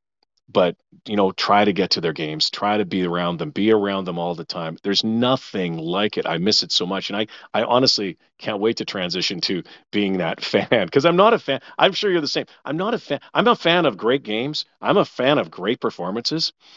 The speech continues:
but I'm not a fan of any particular team. <laughs> You know, I'm not, you just, you lo-, you lose your fandom after a while. But I am, um, I, I'm looking forward to,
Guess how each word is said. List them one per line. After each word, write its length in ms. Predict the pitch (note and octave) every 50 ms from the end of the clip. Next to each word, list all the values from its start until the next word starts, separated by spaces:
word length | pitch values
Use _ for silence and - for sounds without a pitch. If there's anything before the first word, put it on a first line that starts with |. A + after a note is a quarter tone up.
| - _ - _
but 100 | - D#3
I'm 80 | D#3+ F#3
not 160 | G#3 A3+ A#3+
a 60 | G3+
fan 600 | C3 - - - A#2 C#3 D#3 D#3 B2+ A2 G2 G2 - _ _ _ _ _ -
of 80 | A#2+
any 160 | D#3+ E3+ D#3+
particular 480 | - - C3+ - D3 C#3 - A#2+ G#2+ F#2
team. 520 | - - - - A#3 B3 G3 - D3+ - _
<laughs> 60 | _ _ _ _ - -
You 60 | G3+
know, 60 | G3+ A3
I'm 100 | G#3+ G3
not, 200 | A#3+ A#3 - - _ _
you 80 | F3
just, 220 | F3+ A#3+ D#3 C3 C3+
you 140 | D3+ F#3
lo-, 160 | F#3 A3 B3 A#3+
you 220 | E3 D#3+ F#3 F#3
lose 360 | E3+ E3+ E3+ G3+ B3+ B3+ G3 E3
your 120 | D#3 A#2+
fandom 580 | - - - B2 D3+ G#3 A3+ G3 D3+ B2 A2+ G#2+
after 240 | G2+ F#2+ - -
a 60 | F2+ F2
while. 240 | F#2 - - - _ _ _ - - - _ _
But 280 | - B2+ B2+ B2+ - _ _ _ _ _ _ _ _ _ _ -
I 180 | G2+ G#2+ A2+
am, 400 | A#2+ B2+ C3+ D3 D3+ D3+ D3 D#3 - _ _
um, 360 | A2+ A2+ A2 A2 G#2+ G#2+ G#2+ - _
I, 140 | - G#2 A2 -
I'm 200 | G#2+ A2 A2+ A#2
looking 260 | A#2 A#2 G#2 A2 G#2
forward 320 | - - G#2 F#2+ F#2+ F2 -
to, 240 | - F2+ F2 F#2